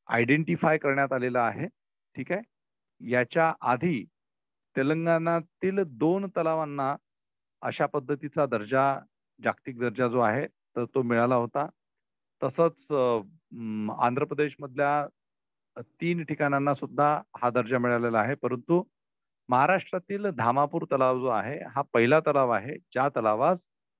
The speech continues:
वर्ल्ड हेरिटेज इरिगेशन साइटचा दर्जा मिळालेला आहे. ठीक आहे, हा, तर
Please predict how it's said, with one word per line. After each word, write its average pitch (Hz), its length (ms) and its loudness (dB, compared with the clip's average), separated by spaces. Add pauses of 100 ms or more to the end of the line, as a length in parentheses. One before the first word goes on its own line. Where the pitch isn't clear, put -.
(200)
वर्ल्ड 165 460 4
हेरिटेज 143 640 -2 (280)
इरिगेशन 147 580 0
साइटचा 127 600 -2
दर्जा 117 340 -4
मिळालेला 104 380 0
आहे. 82 220 -8 (580)
ठीक - 140 2
आहे, 165 100 4 (500)
हा, 196 140 -4 (160)
तर 165 180 4